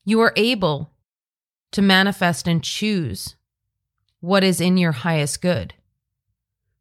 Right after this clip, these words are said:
But if you're focusing on one particular thing and one thing only, you are stopping the flow of your energy. It prevents you from taking action when you are meant to take action.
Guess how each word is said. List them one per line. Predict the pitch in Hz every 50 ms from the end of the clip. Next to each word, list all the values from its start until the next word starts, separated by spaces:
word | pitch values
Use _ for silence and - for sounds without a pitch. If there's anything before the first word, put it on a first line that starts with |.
| _ _
But | 202 202
if | 226 - -
you're | - -
focusing | - - 220 233 226 - 240 - - 220 202
on | 180 180 175 170 170
one | 180 190 196 202
particular | 196 - 185 - 190 180 185 180 165 160 156
thing | 139 - 190 175 165 156 147 156 156 - _ _ _ _ _ _ _ _ _ _ _ _ _ _ _ _ _ _ _ _ _ _
and | 170 180 175 170
one | 180 190 202 208 202
thing | 180 - 190 180 175 -
only, | - 170 175 180 175 156 131 - 147 - _ _ _ _ _ _ _ _ _ _ _ _ _ _
you | - 180 190
are | 202 208
stopping | - - - - 196 196 202 214 208 196 180
the | 165
flow | - - - 180 175 170 180 180 180
of | 170 160
your | 160 156 151
energy. | 156 156 160 160 156 - - - - - - _ _ _ _ _ _ _ _ _ _ _ _ _ _ _ _ _ _ _ _ _ _ _ _ _ _ _ _ _ _ _ _
It | - 208 190
prevents | - 220 190 185 208 214 233 233 - - 202
you | 196 165 147 160 156 156 - _
from | _ - - 196 185 180
taking | - 190 180 - 190 175 175 165
action | 165 165 - - - 180 160 165 170 156 - _
when | 180 180 185 185 185
you | 180 180
are | 185 185 185
meant | 185 185 226 254
to | - 247
take | 208 - 156 143 -
action. | 147 143 147 - - - 90 - -